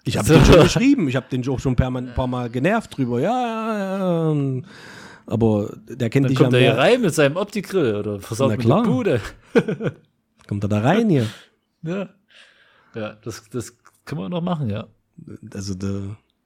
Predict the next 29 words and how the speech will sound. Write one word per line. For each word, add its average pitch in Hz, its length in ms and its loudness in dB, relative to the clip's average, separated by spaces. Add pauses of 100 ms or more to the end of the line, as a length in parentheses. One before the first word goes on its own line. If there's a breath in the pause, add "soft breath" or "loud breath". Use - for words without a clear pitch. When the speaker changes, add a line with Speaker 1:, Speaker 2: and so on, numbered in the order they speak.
(720 loud breath)
Speaker 1:
ja, 104 80 4
keine 117 220 4
Ahnung. 135 420 -2
Äh, 110 1000 -12
mir 107 100 -4
fallen 113 200 0
jetzt 113 160 0
da 120 80 4
nicht 120 160 2
viele 127 220 2
ein, 160 240 0
außer, 110 520 -4
äh, 107 40 -8
du 110 100 -4
kennst 113 300 0
ein 117 60 -4
paar, 120 180 2
die 117 80 2
bei 113 120 0
dir 110 120 -2
zuschauen 120 360 -2
und 107 100 -2
selber 113 260 0
aktiv 127 320 -2
sind, 127 180 0
wo 120 80 2
du 113 80 0
sagst, 117 280 0
das, 104 200 -4